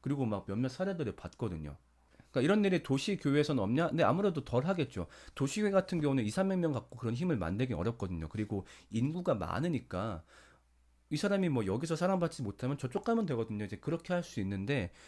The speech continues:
이제 시골 지역 교회는 이삼백 명이 모인 커뮤니티가 흔치 않다 보니까 정말로 이제 깡패처럼 행동할 수가 있는 거죠. 자, 그래서 어쨌든 결론은 뭐냐면요. 네, 아까 얘기했듯이,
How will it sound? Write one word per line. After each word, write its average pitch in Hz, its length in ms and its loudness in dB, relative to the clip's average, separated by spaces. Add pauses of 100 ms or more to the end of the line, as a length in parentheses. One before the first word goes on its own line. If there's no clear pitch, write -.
(320)
이제 110 180 0
시골 190 440 2
지역 113 340 0
교회는 98 460 -2
이삼백 170 440 -2
명이 147 400 2
모인 101 320 -2
커뮤니티가 143 540 -2
흔치 160 300 -2
않다 90 300 -4
보니까 90 480 -6 (320)
정말로 123 400 -2
이제 - 200 -8
깡패처럼 160 580 -4
행동할 131 380 -4
수가 87 240 -10
있는 92 260 -6
거죠. 73 300 -12 (500)
자, 185 160 4
그래서 180 220 4
어쨌든 180 400 2
결론은 175 520 4
뭐냐면요. 101 800 -2 (760)
네, 95 160 -2
아까 104 300 2
얘기했듯이, 113 760 0